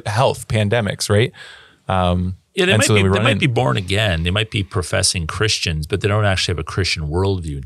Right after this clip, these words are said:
Speaker 2: necessarily.
Speaker 1: Right.
Speaker 2: So we have to help people to develop that.
Speaker 1: Mm-hmm.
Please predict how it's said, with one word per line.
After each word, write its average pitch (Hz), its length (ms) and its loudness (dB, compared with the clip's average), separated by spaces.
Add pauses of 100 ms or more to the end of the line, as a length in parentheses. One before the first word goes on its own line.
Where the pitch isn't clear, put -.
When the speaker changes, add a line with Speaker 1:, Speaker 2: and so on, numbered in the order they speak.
Speaker 2:
necessarily. - 840 -4
Speaker 1:
Right. 98 240 0 (680)
Speaker 2:
So - 160 2
we 113 80 4
have 110 140 0
to 104 80 -2
help 110 220 -2
people 104 220 -4
to 90 80 -6
develop 82 520 -2
that. - 260 -14
Speaker 1:
Mm-hmm. 104 280 -6